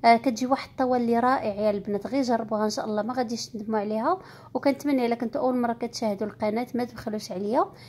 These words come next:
اشتركوا في القناه ديالي وفعلوا زر الجرس باش يوصلكم دائما جديد الفيديوهات وجديد الوصفات ديالي. هكذا غادي تدعموني ان شاء الله، وغادي نستمر، آه، نبقى نحط لكم في الفيديوهات، وان شاء الله انتظروا مني بزاف ديال الفيديوهات اللي غادي يعجبوكم،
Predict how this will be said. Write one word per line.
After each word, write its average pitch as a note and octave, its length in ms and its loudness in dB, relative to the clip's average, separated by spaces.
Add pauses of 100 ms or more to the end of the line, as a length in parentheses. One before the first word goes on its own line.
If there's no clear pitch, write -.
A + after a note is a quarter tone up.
(140)
اشتركوا C#4+ 400 2
في - 100 -4
القناه G#3 380 0
ديالي G#3+ 380 -2
وفعلوا A#3+ 360 0
زر A3+ 220 -2
الجرس G3+ 680 0 (280)
باش A#3+ 180 2
يوصلكم B3 460 -2
دائما A3+ 300 0
جديد A3 340 -6
الفيديوهات G#3+ 580 -4
وجديد G#3+ 340 -6
الوصفات G3+ 600 -4
ديالي. C4+ 340 -2 (280)
هكذا C#4+ 240 6
غادي A#3+ 220 2
تدعموني G#3 520 0
ان G#3 60 0
شاء - 220 -6
الله، G#3+ 380 2
وغادي A3 360 2
نستمر، A#3 600 2 (380)
آه، G#3 220 6
نبقى G#3 360 2
نحط - 260 0
لكم A#3+ 200 -2
في G#3+ 120 -8
الفيديوهات، G3+ 640 2 (340)
وان C#4 140 4
شاء - 240 2
الله B3 280 0
انتظروا A#3+ 420 0
مني A#3 180 0
بزاف C4 400 2
ديال B3 200 -2
الفيديوهات A3 500 -2
اللي B3 120 -2
غادي G#3 200 -2
يعجبوكم، G3+ 600 0